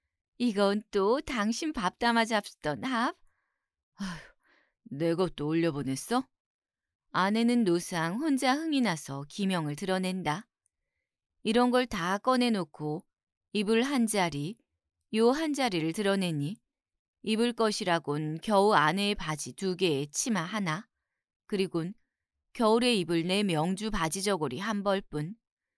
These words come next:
꿰어진 버섯 목다리 빠른 게 다섯 켤레가 된다. 그리고 나중에 남은 선보자기를 풀어헤치니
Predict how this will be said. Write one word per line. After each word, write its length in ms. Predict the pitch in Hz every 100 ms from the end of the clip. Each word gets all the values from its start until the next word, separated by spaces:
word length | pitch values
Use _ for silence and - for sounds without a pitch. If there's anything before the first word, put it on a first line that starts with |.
| _ _ _ _ -
꿰어진 460 | 285 277 269 277 269
버섯 340 | 208 175 240
목다리 640 | 214 165 - 220 180 156
빠른 400 | 156 202 196 190
게 200 | 165 123 -
다섯 320 | 190 180 202
켤레가 440 | - 196 190 185 180
된다. 480 | 185 185 139 - _ _ _ _ _ _ _ _ -
그리고 480 | 208 190 170 185 - _ _ _ _ _
나중에 560 | 196 202 208 240 247
남은 360 | 220 170 180 190
선보자기를 920 | 294 254 240 240 226 185 151 139 151
풀어헤치니 800 | - 226 214 202 - 165 147 190